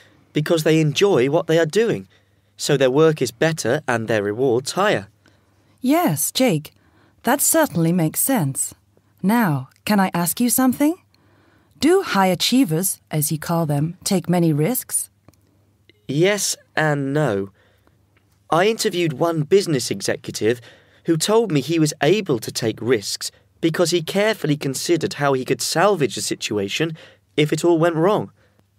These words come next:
Speaker 1: He imagined the worst that could happen,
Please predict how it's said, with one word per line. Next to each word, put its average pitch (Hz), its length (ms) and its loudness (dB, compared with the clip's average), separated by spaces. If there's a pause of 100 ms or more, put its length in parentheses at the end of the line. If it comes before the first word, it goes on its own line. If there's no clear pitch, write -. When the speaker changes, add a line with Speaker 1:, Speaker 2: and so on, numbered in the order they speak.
(440)
Speaker 1:
He 196 180 0
imagined 165 600 0
the 120 100 2
worst 143 480 2
that - 160 -6
could 117 140 -6
happen, 139 420 -6